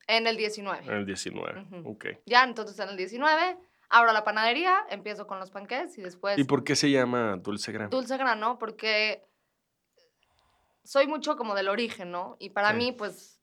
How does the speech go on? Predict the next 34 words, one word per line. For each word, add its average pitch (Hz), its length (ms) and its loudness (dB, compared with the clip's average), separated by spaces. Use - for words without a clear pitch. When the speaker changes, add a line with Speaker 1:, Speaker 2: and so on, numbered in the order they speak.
Speaker 1:
todo 240 240 8
veni-, 208 320 0
todo 247 180 4
viene 226 440 -2
de, 220 260 -2
eh, 240 160 4
de 226 140 4
la 226 100 12
harina, 240 380 8
el 226 100 0
grano, 208 400 8
¿de 202 60 -2
dónde 208 140 -6
viene 220 180 -6
el 214 100 -6
grano? 202 380 -4
¿Cómo 208 200 -10
sale 202 160 -6
el 190 60 -6
grano? 185 240 -6
Entonces, 185 440 -16
y 220 120 -10
siento 247 300 0
que 220 320 4
Speaker 2:
Empezaste - 180 -14
Speaker 1:
darle 254 240 10
Speaker 2:
a 277 60 10
Speaker 1:
esta 277 200 10
Speaker 2:
jugar. 233 180 10
Speaker 1:
dulzura 262 540 8
al 233 100 4
grano 233 480 4
como 208 640 -2
Speaker 2:
Ok. 190 80 -4